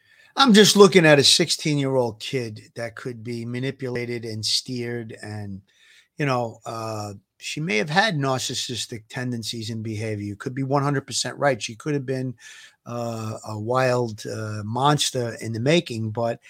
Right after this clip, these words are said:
at sixteen years old, I think it might have been very easy to manipulate her, manipulate her feelings.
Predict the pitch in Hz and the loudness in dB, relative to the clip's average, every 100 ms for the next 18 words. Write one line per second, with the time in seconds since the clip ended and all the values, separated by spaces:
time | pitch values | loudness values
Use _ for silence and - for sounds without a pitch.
0 | - - 135 - 202 - 190 185 170 151 | -20 -8 0 0 0 0 2 4 4 4
1 | 180 190 170 151 147 - 143 131 156 147 | 4 6 6 6 2 -4 -8 -4 -2 -2
2 | 147 147 139 135 135 131 131 127 123 131 | -6 -12 -10 -8 -6 -6 -6 -6 -4 -4
3 | 131 131 131 120 127 - 123 123 127 - | -4 -8 -8 -8 -12 -12 -12 -8 -8 -8
4 | 123 123 104 123 120 123 123 - 131 123 | -8 -6 -6 -6 -6 -6 -8 -6 -6 -4
5 | 117 - 131 127 123 120 120 - | -6 -10 -8 -6 -6 -10 -12 -14